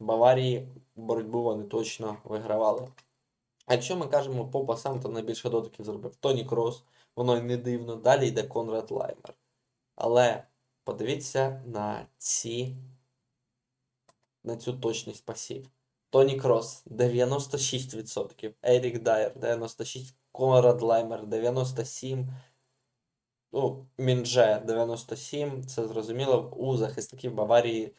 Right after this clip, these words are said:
так, але Конрад Лаймер і Тоні Крос, вони просто неймовірний матч провели. В німця у складі Реала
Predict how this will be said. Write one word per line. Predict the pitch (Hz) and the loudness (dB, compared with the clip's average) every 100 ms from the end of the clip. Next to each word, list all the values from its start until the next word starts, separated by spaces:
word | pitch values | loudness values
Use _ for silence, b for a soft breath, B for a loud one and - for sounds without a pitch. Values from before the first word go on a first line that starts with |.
| _ - | _ 0
так, | 113 113 | 0 2
але | 117 117 | 2 2
Конрад | 117 120 117 110 | 4 0 2 0
Лаймер | 110 110 107 107 | 0 0 0 -4
і | |
Тоні | - 113 110 | -4 -6 -6
Крос, | 107 127 151 | 0 2 2
вони | 120 113 | -2 -6
просто | - 117 123 117 | -2 -2 0 -4
неймовірний | 113 110 110 110 110 | -8 -6 -2 -2 -4
матч | 107 107 104 | -6 -8 -8
провели. | - - - - - b b b b _ | -8 -8 -8 -10 -12 b b b b _
В | 127 123 127 113 110 110 | -8 4 6 8 4 2
німця | 120 127 110 - - - - - _ _ | 0 -2 -2 -6 -8 -8 -8 -16 _ _
у | - 120 113 | -6 -2 -2
складі | - 117 113 110 | -4 -4 0 0
Реала | 107 110 113 - | 2 2 2 -2